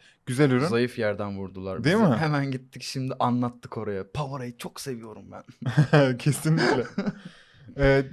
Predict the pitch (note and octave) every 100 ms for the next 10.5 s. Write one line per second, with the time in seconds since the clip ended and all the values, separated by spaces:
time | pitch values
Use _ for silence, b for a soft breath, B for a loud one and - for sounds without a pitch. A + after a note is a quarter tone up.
0 | C#3 F3 G#3 G#3+ G#3 G3 A#3 A#3 _ _
1 | _ _ - C#3 G#3+ F#3+ F#3+ F3+ E3+ F3
2 | G#3+ - E3 E3+ - E3 - F#3 E3 D3+
3 | - D#3 D3 C#3+ D3 D3 C#3+ C#3 - F3
4 | D#3 C#3+ C#3 A#2 A2 G2+ G2 F#2+ F#2+ G2+
5 | A#2 F#3 G3+ - E3 F3 E3+ - F3 D#3+
6 | - E3+ D#3 F3 G3 b b b - D#3
7 | E3 E3 - E3+ - F3+ F3 D3 C#3+ D#3
8 | D#3 D#3 D#3 D#3+ D3+ C#3+ D3 D#3 B2 A2
9 | - - B2+ C3 C3+ C3+ C3+ C3 B2+ B2
10 | A#2+ A#2+ A#2 A#2 A#2